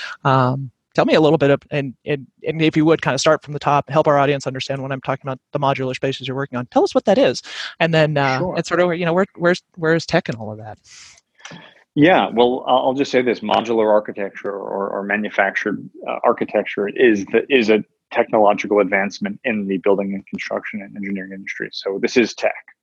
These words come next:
Speaker 2: uh, through and through, but,
Speaker 1: Yep.
Speaker 2: you know, in very simple terms, uh, it's off-site construction. It's prefabricating or pre-building large aspects of your project at an off-site, factory-controlled environment,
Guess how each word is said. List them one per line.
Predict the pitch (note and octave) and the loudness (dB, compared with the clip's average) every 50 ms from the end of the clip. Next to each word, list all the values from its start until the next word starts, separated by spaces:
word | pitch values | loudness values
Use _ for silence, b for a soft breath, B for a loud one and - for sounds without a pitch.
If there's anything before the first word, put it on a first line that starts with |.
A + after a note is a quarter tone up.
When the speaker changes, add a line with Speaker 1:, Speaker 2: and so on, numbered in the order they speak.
| _ _ _ _ - - - | _ _ _ _ -16 -10 -8
Speaker 2:
uh, | C3 B2+ B2 - - - | -6 -6 -6 -6 -8 -6
through | - A#2 G#2+ | -4 -4 -4
and | G#2 - | -4 -2
through, | - D#3 C#3+ B2 | 2 4 4 6
but, | G#2 A#2+ A#2 A2 - B B B | 6 4 2 0 -2 B B B
Speaker 1:
Yep. | D3+ A#2+ | -6 -2
Speaker 2:
you | D3 C3+ | 2 2
know, | B2+ A#2+ | 2 4
in | A#2 | 4
very | A2+ C3 C3 A#2+ | 4 4 4 4
simple | - C3+ A#2+ G#2+ A#2+ A2+ | 2 -2 -2 -2 -2 -2
terms, | - B2 A#2+ C3 D#3+ F#3+ G3 - - _ _ _ _ _ _ _ _ _ | -2 -4 -4 -4 -4 -6 -8 -10 -14 _ _ _ _ _ _ _ _ _
uh, | B2 A#2+ A#2+ - | 2 2 4 2
it's | D3 - - | 0 -4 -2
off-site | - D#3 D3+ C#3+ C3+ - - - D#3 C#3 C3+ - | 0 2 4 2 2 0 0 0 2 2 0 -2
construction. | - C#3+ B2+ - - D#3+ F3 E3+ - - A2 - - _ _ _ | -8 -12 -12 -6 -4 -2 -2 -2 -6 -10 -14 -16 -18 _ _ _
It's | B2+ A#2+ A2 G#2+ - - _ - - - | -6 -6 -6 -6 -8 -14 _ -20 -4 0
prefabricating | C#3 C3+ C#3 C#3+ D3+ E3 D#3+ - - - A#2 G#2+ G#2 - A2+ G#2+ - - G#2+ G#2+ G#2+ B2 C3 B2 | 4 6 6 6 6 4 0 -4 0 2 2 2 2 0 -2 -4 -2 -4 -6 -4 -4 -6 -8 -6
or | G#2+ G2 F#2+ - | -8 -8 -8 -10
pre-building | - - B2+ A#2 A2+ G#2 - G2+ G2 G2 F#2+ G2 F#2+ G2 G#2 G#2+ - b b b b _ _ _ - _ _ | -4 0 0 0 0 0 0 0 0 0 -2 -4 -6 -6 -8 -10 -12 b b b b _ _ _ -20 _ _
large | A#2 A2 G#2 G#2 A2 A2+ G#2 - | 2 4 4 6 4 4 2 -2
aspects | - B2+ A#2 A2+ G#2 - - - G#2+ G#2 - - | -2 -2 -2 -2 -2 -4 -2 -2 -2 -2 0 -4
of | A2 F#2 G#2 | -8 -8 -6
your | G#2 G2+ | -6 -8
project | - - - G2+ G#2 G2+ - - A2 G#2+ - - | -6 -4 -6 -4 -4 -6 -4 -4 -6 -6 -6 -10
at | A2+ | -12
an | A2 G#2+ - | -10 -10 -6
off-site, | - - B2+ B2 B2 - - - - - A2+ A2+ E3+ F#3 - _ _ _ _ _ _ _ _ _ _ _ _ _ _ - | 0 2 2 2 2 0 -6 -4 2 2 2 2 2 -2 -6 _ _ _ _ _ _ _ _ _ _ _ _ _ _ 2
factory-controlled | B2 A2+ A#2 - - - B2+ A#2 A#2 A2+ A2+ A2+ A2+ - A#2 A2+ - - - A2 G#2 G#2 G#2 | 2 2 2 -2 -4 -4 -2 0 2 0 0 -2 -4 -10 -14 -12 -8 -2 -2 0 0 0 -4
environment, | G2+ F#2+ G2 G2 F2+ F#2 G2 G#2 A#2+ D3 E3 - | -4 -2 -2 -2 -2 -2 -4 -6 -8 -8 -10 -14